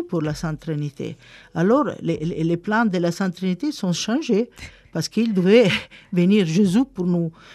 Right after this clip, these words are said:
euh, donner nouvellement la dr-, la grâce. Mais la mort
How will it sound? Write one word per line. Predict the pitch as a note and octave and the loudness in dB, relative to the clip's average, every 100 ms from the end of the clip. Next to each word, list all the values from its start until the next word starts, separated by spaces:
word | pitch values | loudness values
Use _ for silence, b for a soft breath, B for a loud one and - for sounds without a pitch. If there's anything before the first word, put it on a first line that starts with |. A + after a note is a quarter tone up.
| B F3+ | B -2
euh, | E3+ E3+ E3 | 0 2 2
donner | E3+ A3+ A#3+ B3 | 2 4 4 2
nouvellement | F3+ F3+ F#3 F#3 G#3 B3 | 0 2 2 4 2 2
la | F3 F#3 | 0 -2
dr-, | G3+ G#3 | -4 -4
la | F#3+ | -4
grâce. | G3 D#3 C#3+ - - B B B | -2 -2 -2 -6 -14 B B B
Mais | E3+ A3+ - | 2 2 0
la | E3+ D#3+ | 0 2
mort | E3+ B3 C#4+ | 4 4 2